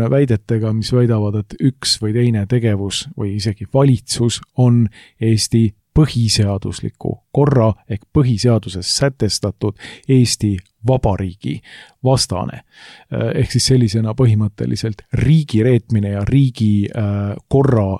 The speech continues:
ümberpööramisele suunatud tegevus. Ja need väiteid, äh, ne-, neid väiteid me peame analüüsima ka siin saates, nii nagu me oleme tegelikult seda juba mõnedes Objektiivi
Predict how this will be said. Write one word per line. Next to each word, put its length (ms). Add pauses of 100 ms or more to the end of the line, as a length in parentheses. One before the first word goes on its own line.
(160)
ümberpööramisele 1400
suunatud 720
tegevus. 460 (500)
Ja 80
need 300 (160)
väiteid, 640
äh, 380
ne-, 340
neid 160
väiteid 320
me 100
peame 220
analüüsima 800 (160)
ka 120
siin 360
saates, 400
nii 160
nagu 100
me 120
oleme 180
tegelikult 400
seda 240
juba 220 (340)
mõnedes 640
Objektiivi 1000